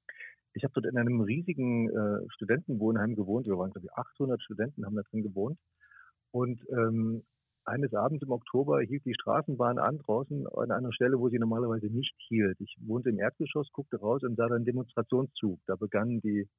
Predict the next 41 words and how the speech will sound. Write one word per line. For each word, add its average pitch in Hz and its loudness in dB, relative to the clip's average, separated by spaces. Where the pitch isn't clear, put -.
äh, 120 -2
Demonstrationen 120 2
gegen 120 2
das 110 -2
S-E-D-Regime. 131 0
Und, 117 2
äh, 120 2
ich - -14
bin 147 2
dann 127 4
rausgegangen, 160 2
habe 131 -2
mich 131 -4
da 110 4
angeschlossen, 151 0
war 110 2
völlig 139 0
verwirrt 117 0
und 110 -2
beglückt, 139 -2
dass 135 0
es - -20
sowas 113 0
gibt. - -2
Und 123 -4
es 117 -4
kamen 113 2
vielleicht 131 0
außer 131 0
mir 131 0
noch 123 -2
drei, 135 -2
vier - 2
andere 151 -2
Leute 90 -4
raus. 85 -6
Das 107 -12
heißt, 127 0
äh, 113 4
die, 107 2
äh, 95 -4